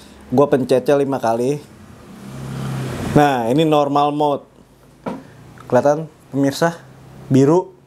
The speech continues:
Ini normal mode. Kalau gua pencet lima kali, berubah dia jadi merah, pemirsa. Ini namanya D I Y mode. Hmm, jadi kalau ngunci, kalau ngunci Centaurus M dua ratus ini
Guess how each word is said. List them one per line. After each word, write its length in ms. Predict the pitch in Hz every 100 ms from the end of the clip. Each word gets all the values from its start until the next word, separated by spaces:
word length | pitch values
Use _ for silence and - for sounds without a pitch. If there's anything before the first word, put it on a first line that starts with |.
| _ - _ -
Ini 80 | 151
normal 400 | 143 131 131 123
mode. 320 | 131 113 - - - - - - -
Kalau 240 | 131 151
gua 160 | 175 175
pencet 160 | 175
lima 240 | 165 160 160
kali, 400 | 170 151 147 143 _ _ _ _ - - - - - - 127
berubah 400 | 127 131 139 -
dia 160 | 131
jadi 240 | 123 117 110
merah, 480 | 110 117 117 101 - -
pemirsa. 560 | 110 107 - 131 120 - _ _ - - -
Ini 160 | 113 127
namanya 320 | 131 127 135
D 160 | 127 -
I 160 | 117
Y 320 | 113 117 117 113
mode. 480 | 107 117 117 101 - - - - - - - - - - - -
Hmm, 600 | 107 107 107 101 98 101
jadi 280 | 139 214 226 -
kalau 320 | - 156 156 151
ngunci, 680 | 147 156 147 - - 160 - - - - - - - - - -
kalau 260 | 151 160 156
ngunci 680 | 160 160 151 139 - 151 139
Centaurus 760 | 135 143 139 139 139 143 139 -
M 160 | 143 143
dua 200 | 143 139
ratus 320 | 135 131 135
ini 360 | 143 170 220